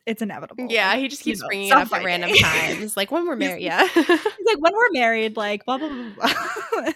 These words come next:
Speaker 1: <laughs>
Speaker 2: Yeah.
Speaker 1: Robin is like, "Oh my God." So Robin is like, "Okay, uh, I gotta dip. I'm gonna get Louisa and Gilbert to get s-,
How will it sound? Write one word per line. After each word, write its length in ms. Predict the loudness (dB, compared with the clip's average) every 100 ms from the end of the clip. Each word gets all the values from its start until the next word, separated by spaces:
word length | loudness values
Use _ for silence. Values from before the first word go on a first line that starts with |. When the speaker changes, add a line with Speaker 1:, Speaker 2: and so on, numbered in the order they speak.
| -4
Speaker 1:
<laughs> 120 | -4
Speaker 2:
Yeah. 220 | -2 0 2
Speaker 1:
Robin 200 | 2 2
is 80 |
like, 140 | 0 -2
"Oh 240 | -2 0 2
my 160 | 2
God." 320 | 4 4 2
So 380 | 0 0 0 0
Robin 240 | 0 0 0
is 120 | -2
like, 140 | -2 -2
"Okay, 440 | -4 -4 -4 -8 -12 _ -20 _ _ _ -2
uh, 240 | 2 2 0
I 80 | 2
gotta 240 | 2 2
dip. 480 | 0 -2 -2 -4 -10 _ _ _ _ _ _ -4
I'm 140 | 0
gonna 120 | 0
get 180 | 0 0
Louisa 320 | 0 0 0
and 120 | 0 2
Gilbert 380 | 0 0 -2
to 80 | -2
get 140 | -6 -6
s-, 180 | -12